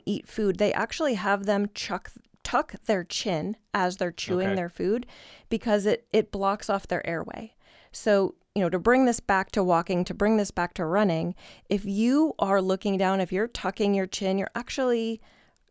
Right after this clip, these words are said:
Speaker 1: blocking off your access to oxygen, which again is gonna make you feel more winded.
Speaker 2: I love that you're bringing it back to oxygen, because when we think about our guests,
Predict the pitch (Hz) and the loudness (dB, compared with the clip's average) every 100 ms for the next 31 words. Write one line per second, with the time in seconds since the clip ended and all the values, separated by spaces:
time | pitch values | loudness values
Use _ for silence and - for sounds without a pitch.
0 | _ - 185 190 202 220 202 196 185 165 | _ -8 0 0 0 0 0 2 2 -2
1 | 170 - 190 190 - 175 - 175 180 - | -6 -8 -2 -2 -2 -6 -4 -4 -4 -8
2 | - 208 - 196 175 170 170 - 170 233 | -4 -4 -4 -4 -2 -2 -2 -4 -4 -2
3 | 208 - 165 190 180 185 - 180 - 185 | -2 -2 -4 -2 0 -2 -2 -8 -4 -2
4 | 175 175 170 170 170 190 190 - - - | 0 0 -2 -4 -2 0 0 -2 -12 -14
5 | _ - 123 131 131 127 120 127 110 110 | _ -4 0 2 2 2 0 0 -2 -2
6 | 107 107 - 98 101 90 85 98 - 104 | -2 -6 -4 -4 -4 -6 -6 -8 -10 -8
7 | 95 95 104 113 107 117 135 139 135 123 | -8 -8 -8 -6 -4 -2 -2 -2 -4 0
8 | 113 107 98 - 101 104 - | 0 0 -2 -6 -4 -4 -4